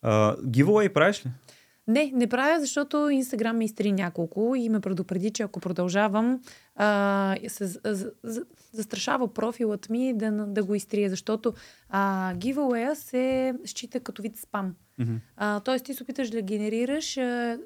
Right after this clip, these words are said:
Speaker 2: все едно с подкупни цели,
Speaker 1: Да.
Speaker 2: някой да натрупа изкуствено
Speaker 1: Последователя.
Speaker 2: последователи, да,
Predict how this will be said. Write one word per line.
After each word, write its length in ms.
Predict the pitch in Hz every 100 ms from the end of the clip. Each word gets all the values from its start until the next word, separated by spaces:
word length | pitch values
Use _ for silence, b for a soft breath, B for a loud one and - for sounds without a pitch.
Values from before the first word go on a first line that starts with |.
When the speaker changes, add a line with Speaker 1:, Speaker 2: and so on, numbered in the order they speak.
| 427
Speaker 2:
все 220 | - - 226
едно 160 | 233
с 160 | 233 214
подкупни 540 | 202 - 269 247 226
цели, 460 | 226 196 190 247 359 -
Speaker 1:
Да. 400 | 120 113 104 98
Speaker 2:
някой 380 | 226 240 233 302
да 120 | 277
натрупа 600 | 247 - 254 240 269 302
изкуствено 500 | 294 - 269 131 120
Speaker 1:
Последователя. 440 | 113 277 277 277 262
Speaker 2:
последователи, 880 | 233 220 196 208 202 214 214 269
да, 220 | 214 208